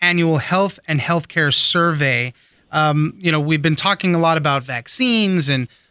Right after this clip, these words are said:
consult your doctor, see if these could be right choices for you. One of the questions that we were getting some more data on is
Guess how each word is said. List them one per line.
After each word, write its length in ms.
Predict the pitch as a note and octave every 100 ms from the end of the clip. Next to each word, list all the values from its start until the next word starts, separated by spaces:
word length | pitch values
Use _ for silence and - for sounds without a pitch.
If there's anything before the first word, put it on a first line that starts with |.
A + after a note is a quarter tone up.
| _
consult 440 | - C#3+ G3 F#3 -
your 100 | D3+
doctor, 440 | F3 F#3+ F3 D3+
see 220 | - F3
if 100 | D3+
these 200 | D3+ C3
could 220 | - E3
be 140 | D#3 D3
right 240 | D3+ D#3
choices 420 | - F#3+ F3+ D#3+
for 180 | - E3+
you. 300 | D#3 D3+ C#3+ - _ _
One 180 | E3+ G3+
of 80 | B3
the 80 | F3+
questions 640 | - F#3+ - F3 D#3 B2 D#3
that 180 | D#3+
we 180 | D3+ D3+
were 380 | D3 C#3+ C#3+ D3
getting 180 | F3+ E3+
some 160 | - D#3+
more 140 | D3+
data 300 | D3 D#3 D#3+
on 240 | C#3+ C#3
is 160 | C#3